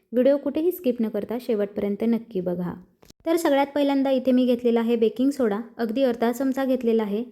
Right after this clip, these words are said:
आणि अर्धा चमचा लिंबू घेतलेला आहे. तर बघा, अशा पद्धतीने झालेला लिंबू आपण बऱ्याचदा फेकूनच देत असतो. मग तो फेकून न देता अशा ठिकाणी यूज करायचा, जेणेकरून तो वाया जाणार नाही आणि त्याचा वापरसुद्धा होईल.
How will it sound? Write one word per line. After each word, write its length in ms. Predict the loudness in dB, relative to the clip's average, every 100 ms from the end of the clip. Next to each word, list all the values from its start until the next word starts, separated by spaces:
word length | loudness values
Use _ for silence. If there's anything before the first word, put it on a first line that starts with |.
| -4
आणि 160 | -2 0
अर्धा 260 | 0 0
चमचा 360 | 0 0 0 0
लिंबू 300 | 2 4 4
घेतलेला 360 | 2 -2 -4 -4
आहे. 180 | -4 -8 -10 _ _
तर 80 | -2
बघा, 240 | 0 0 -2
अशा 220 | -4 -4 -2
पद्धतीने 520 | 0 2 2 0 0
झालेला 360 | 2 4 4
लिंबू 340 | 4 2 0 -4 -6
आपण 260 | -4 0
बऱ्याचदा 380 | 0 0 0 -2
फेकूनच 480 | 2 2 2 0 0
देत 180 | -2 -4
असतो. 320 | -6 -8 -12 -14 _ _
मग 200 | -8 -4
तो 80 | -2 2
फेकून 380 | 2 2 2 2
न 120 | 2
देता 360 | 2 0 0 -6 -6
अशा 220 | -6 -4
ठिकाणी 400 | -4 -2 0 2
यूज 220 | 2 2
करायचा, 400 | 0 -4 -4 -6 -8
जेणेकरून 600 | -4 -2 -2 -2 -2 0
तो 160 | 2 2
वाया 260 | 2 0
जाणार 300 | 0 -2 -2
नाही 160 | -2 -2 -8 _ _
आणि 140 | -2
त्याचा 260 | 0 0 0
वापरसुद्धा 600 | -2 -2 -2 -4 -6 -6
होईल. 360 | -6 -4 -6